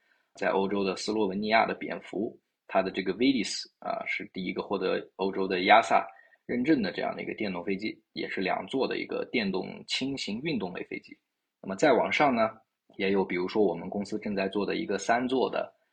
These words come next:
啊，正常类的电动飞机。那再往上，我们也有知道有一家创始人是在以色列去做的，他这家公司叫 Eviation，然后后来是被新加坡的财团收购，现在是在美国那边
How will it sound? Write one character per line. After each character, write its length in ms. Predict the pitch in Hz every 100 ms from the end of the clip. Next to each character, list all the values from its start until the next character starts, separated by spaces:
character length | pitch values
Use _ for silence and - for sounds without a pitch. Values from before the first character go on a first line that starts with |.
| _
啊， 180 | - -
正 200 | - 131
常 220 | 98 92
类 140 | 113 110
的 100 | 110
电 140 | 104
动 120 | 87
飞 120 | 82 92
机。 240 | - 92 - _ _ _
那 160 | - 85
再 160 | 131 120
往 180 | 92
上， 260 | 90 110 92
我 160 | 85 90
们 180 | 90 90
也 160 | 92
有 160 | 95 87
知 180 | - 98
道 300 | 98 92 90
有 180 | 85 82
一 120 | 92
家 360 | - 104 98 98 - _ _ _ -
创 260 | - 165
始 180 | 117 -
人 300 | 82 90 127
是 180 | - 139
在 140 | 123
以 120 | 101
色 180 | 87 143
列 340 | 151 151 107 85
去 380 | - 110 98
做 280 | 92 - 117
的， 220 | 95 87 85
他 160 | - 107
这 140 | 101
家 160 | 98 104
公 200 | - 110
司 300 | - 120 120 _
叫 140 | - 98
Eviation， 680 | 104 110 110 123 139 101 -
然 140 | 95
后 60 | 95
后 180 | -
来 180 | 98 95
是 160 | 101 107
被 300 | 101 104 95
新 220 | - 117
加 140 | 117 113
坡 360 | 120 113 110 _ - _ _
的 120 | 98
财 180 | 95 107
团 160 | 107 120
收 180 | - 147
购， 240 | 165 -
现 180 | - 107
在 160 | 104
是 140 | 98 101
在 200 | 113 101
美 200 | 92 87
国 180 | 92 104
那 160 | 123
边 300 | 104 98 98